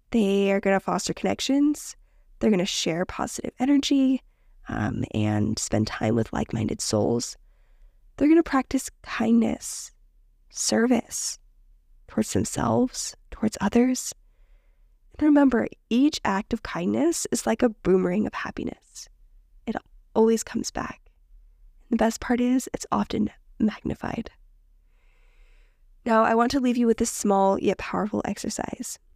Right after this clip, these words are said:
Think of one limiting belief that you've been holding on to. Got it? Okay, now we're gonna transform it into an empowering belief.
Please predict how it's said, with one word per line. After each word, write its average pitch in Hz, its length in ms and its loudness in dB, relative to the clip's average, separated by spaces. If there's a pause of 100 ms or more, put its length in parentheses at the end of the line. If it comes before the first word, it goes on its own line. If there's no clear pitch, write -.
(960)
Think 247 260 2
of 339 140 4
one 202 360 4
limiting 202 260 2
belief 214 300 -4
that - 120 -6
you've 214 120 -4
been - 80 0
holding 220 260 -2
on - 140 -6
to. - 160 -8 (1400)
Got - 180 0
it? 285 180 2 (1400)
Okay, - 160 -2
now 98 200 2
we're 226 120 0
gonna 277 180 4
transform - 640 0
it 240 140 2
into 233 280 -2
an 214 60 2
empowering - 640 -4
belief. - 300 -10